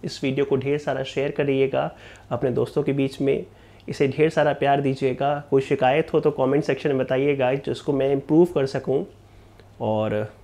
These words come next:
बस लाइक कर लीजिएगा, सब्सक्राइब कर लीजिएगा। सब्सक्राइब करने का फ़ायदा ये होता है, जैसे हम लोग कोई चैनल देखते हैं, अच्छा लगता है, तो वो चैनल पे कुछ नया कंटेंट आए, वो हम देखना चाहते हैं, इसे सब्सक्राइब कर लीजिएगा और बेल बटन को दबा दीजिएगा।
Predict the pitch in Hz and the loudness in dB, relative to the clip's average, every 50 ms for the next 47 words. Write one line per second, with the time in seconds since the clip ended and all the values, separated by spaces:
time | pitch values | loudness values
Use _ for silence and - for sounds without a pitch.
0 | - - 156 156 185 214 - - - - - - - 135 120 143 165 - 180 165 | -10 0 2 4 4 4 0 -4 -12 -18 -16 -8 -2 0 0 0 2 2 0 2
1 | 165 165 160 156 170 160 156 160 156 147 151 - 131 - - 139 135 156 151 - | 2 2 0 2 0 0 2 2 2 2 0 -2 -6 -4 -2 0 0 0 0 0
2 | 160 151 147 147 151 156 151 151 151 147 143 - - - - - - - - - | 2 2 2 2 4 4 4 4 4 2 0 -2 -6 -16 -20 -20 -20 -20 -4 -2
3 | - 170 170 - 185 190 202 202 - 202 190 190 185 190 185 185 170 160 165 175 | 0 0 2 2 2 2 2 2 2 2 2 2 2 2 0 2 2 2 4 4
4 | 170 175 175 180 180 175 147 135 - 156 170 165 165 165 190 175 170 175 175 185 | 4 4 4 4 4 2 0 0 0 0 0 0 0 0 2 2 2 4 4 4
5 | 190 185 - 151 143 156 170 170 156 131 123 - - 160 165 147 147 170 196 - | 2 4 0 0 2 2 2 2 2 0 0 0 -2 -2 0 0 0 -2 -2 -4
6 | - - 165 - - 190 180 170 156 151 - - 156 156 151 175 - 202 202 220 | -6 -10 -12 -6 -4 -2 0 0 -2 -2 -4 -4 -2 0 0 2 4 4 4 4
7 | 220 214 - - - - - - - - - - - - 196 196 - 190 190 202 | 4 0 -6 -14 -20 -20 -20 -20 -20 -20 -20 -4 2 2 2 4 4 4 6 8
8 | 226 226 220 220 - 214 214 214 - 226 226 220 - 190 151 143 151 185 202 202 | 8 6 6 4 2 2 2 4 2 2 2 4 2 2 4 4 4 4 2 4
9 | 196 185 185 180 185 185 180 175 170 175 180 190 196 190 190 175 143 135 131 - | 4 4 4 4 4 2 4 4 4 4 4 4 2 4 4 4 4 4 2 2
10 | - 156 143 - 135 123 - - 135 139 139 185 180 - - 156 - - 151 151 | 0 -2 -2 -2 -4 -4 -2 0 0 0 0 0 -2 -2 -4 -6 -4 -2 0 0
11 | 175 175 - 156 147 135 139 143 143 143 170 180 190 - 175 160 143 143 151 165 | 2 2 2 2 2 2 4 2 2 4 2 0 0 0 0 -2 2 2 2 2
12 | 160 151 147 131 - 147 147 139 160 160 143 120 110 104 101 107 98 101 101 98 | 2 2 0 0 0 -2 0 0 0 0 0 0 -2 -2 -2 -6 -6 -6 -6 -6
13 | - 113 120 120 | -8 -10 -12 -12